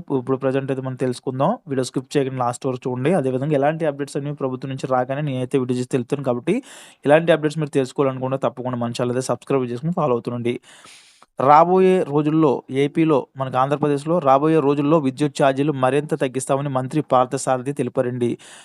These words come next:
అధికారంలోకి వస్తే ఛార్జీలు పెంచబోమనే హామీకి కట్టుబడి ఉన్నామన్నారు. అలాగే solar and wind, బయో విద్యుత్ రంగాల్లో ఎనభై గి-, గిగావాట్లు విద్యుత్ను తక్కువ ధరకు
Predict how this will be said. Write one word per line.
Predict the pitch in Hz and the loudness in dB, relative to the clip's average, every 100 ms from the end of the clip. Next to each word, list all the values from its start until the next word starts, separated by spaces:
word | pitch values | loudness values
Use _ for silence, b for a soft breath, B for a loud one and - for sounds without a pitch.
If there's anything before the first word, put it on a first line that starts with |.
| B | B
అధికారంలోకి | 123 151 180 180 180 170 165 175 | 4 4 4 4 4 0 2 2
వస్తే | 139 127 170 | 2 0 -2
ఛార్జీలు | 156 135 135 151 156 | 2 2 2 0 0
పెంచబోమనే | - 131 160 143 143 143 143 | 0 -2 -2 0 0 0 -4
హామీకి | 127 139 139 143 180 | 2 2 2 -4 -4
కట్టుబడి | 151 127 127 139 131 | -2 -2 -2 0 0
ఉన్నామన్నారు. | 127 131 135 131 135 180 - | -2 -2 -2 0 0 0 -2
అలాగే | 139 165 143 151 247 - b b b - | -6 0 2 2 0 -4 b b b -8
solar | - 147 165 185 180 | 6 8 8 6 2
and | 156 139 143 | -2 0 0
wind, | 127 139 160 175 160 139 131 | 0 0 2 2 2 0 -2
బయో | 131 147 156 | 0 2 2
విద్యుత్ | 147 139 143 135 | 0 -4 -6 -2
రంగాల్లో | 135 135 139 160 214 b b b - | 0 2 2 2 -2 b b b 0
ఎనభై | 143 156 175 | 2 4 4
గి-, | 175 143 147 | 4 2 -2
గిగావాట్లు | 139 147 175 165 147 147 165 | -2 6 6 8 8 6 0
విద్యుత్ను | 135 127 143 - 151 139 131 - | -2 -2 -4 -2 -2 0 -4 -6
తక్కువ | - 147 - 170 | 0 0 2 2
ధరకు | 143 139 156 | 2 0 0